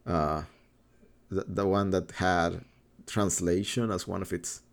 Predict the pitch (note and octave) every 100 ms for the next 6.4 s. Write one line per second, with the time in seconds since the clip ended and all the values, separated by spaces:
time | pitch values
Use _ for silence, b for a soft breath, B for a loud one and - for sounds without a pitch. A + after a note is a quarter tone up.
0 | - - F2 G2 - - b b b b
1 | b - F2 E2 F2 F2+ E2 - E2+ -
2 | G#2+ - - F2 F2+ G2 A2+ A2 A2+ A2
3 | A2 - F#2 E2+ E2 - - - _ -
4 | - G#2 A2+ A2 A2 F2+ E2 E2+ - -
5 | G2+ G2+ G2 F#2+ F#2+ - A2+ B2+ G2 F2+
6 | F2+ F#2 F#2+